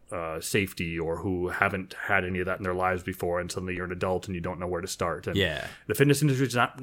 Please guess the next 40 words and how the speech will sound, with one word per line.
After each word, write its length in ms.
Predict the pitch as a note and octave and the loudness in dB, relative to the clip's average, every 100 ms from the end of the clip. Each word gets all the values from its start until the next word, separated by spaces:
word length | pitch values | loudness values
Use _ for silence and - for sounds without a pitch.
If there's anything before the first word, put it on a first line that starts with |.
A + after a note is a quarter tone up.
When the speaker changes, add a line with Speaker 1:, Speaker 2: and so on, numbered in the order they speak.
| A2+ | -10
Speaker 1:
it's 120 | - | -2
not 140 | C3+ A2+ | -2 4
very 140 | C3 | 4
well 180 | B2+ B2 | 6 4
built 280 | G2+ - - | 4 0 -2
for 600 | - - - - F2 D#2+ | -16 -20 -18 -10 -8 -8
that, 320 | D2+ - - | -10 -12 -8
and 100 | G#2+ | -4
especially 560 | G#2 - C3 C3 - A2+ | -2 0 2 2 2 0
if 80 | G#2 | 2
you 60 | |
don't 100 | G2 | 0
respond 320 | F#2 - F#2+ F2+ | -2 -4 -4 -4
to 60 | |
competition, 600 | - F2+ F2+ - F#2 E2+ | -6 -8 -8 -6 -6 -6
and 120 | E2+ | -8
especially 640 | E2+ - F#2+ F#2 G2 F2 F2 - - - - | -8 -6 -4 -4 -4 -6 -6 -10 -18 -14 -6
if 100 | G#2+ | 0
you 40 | |
don't 140 | G2+ G2 | 0 0
respond 400 | F2+ G2 F#2+ F2+ | -2 -2 -2 -2
to 60 | |
that 200 | F2 - | -4 -4
sort 160 | - F2 | -4 -4
of, 200 | F2 - - - - - - - | -4 -8 -20 -20 -20 -20 -20 -10
you 80 | - | -6
know, 60 | F#2 | -2
traditional 420 | G2 F#2+ - F2+ | 0 0 0 -4
fitness. 260 | G2 F#2 | -6 -4
"We're 60 | G#2+ | 0
gonna 100 | G2+ | 0
get 140 | G2+ - | 0 -2
you 80 | |
lean. 320 | G2 A#2 A2+ F#2+ | 0 2 2 0
We're 80 | |
gonna 120 | G#2 G#2+ | -2 0
make 180 | G#2+ | 0
you," 140 | G#2 G2+ | 0 0
you 80 | G#2 | 2
know, 180 | F#2+ | 0